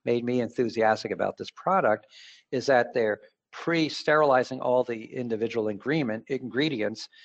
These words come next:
so that when it's packaged together in our dental cartridges, that they don't have to re-sterilize it. There's no terminal heat sterilization. And so the stability of it, the longevity of it is a little bit greater.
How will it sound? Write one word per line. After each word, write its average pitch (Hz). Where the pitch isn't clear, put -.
so 135
that 127
when 117
it's 107
packaged 120
together 117
in 117
our 101
dental 107
cartridges, 113
that 110
they 123
don't 117
have 110
to -
re-sterilize 110
it. 98
There's 98
no 104
terminal 110
heat -
sterilization. 98
And 120
so 131
the 107
stability 139
of 131
it, 131
the 107
longevity 123
of 120
it 117
is 101
a 107
little 104
bit 104
greater. 113